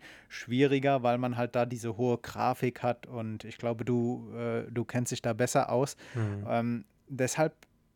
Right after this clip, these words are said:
Speaker 1: ich, ich fand's interessant, als Google, äh, Stadia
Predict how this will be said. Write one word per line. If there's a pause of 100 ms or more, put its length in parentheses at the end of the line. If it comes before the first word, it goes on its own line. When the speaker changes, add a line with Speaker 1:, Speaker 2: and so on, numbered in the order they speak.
(120)
Speaker 1:
ich,
ich
fand's
interessant,
als
Google,
äh,
Stadia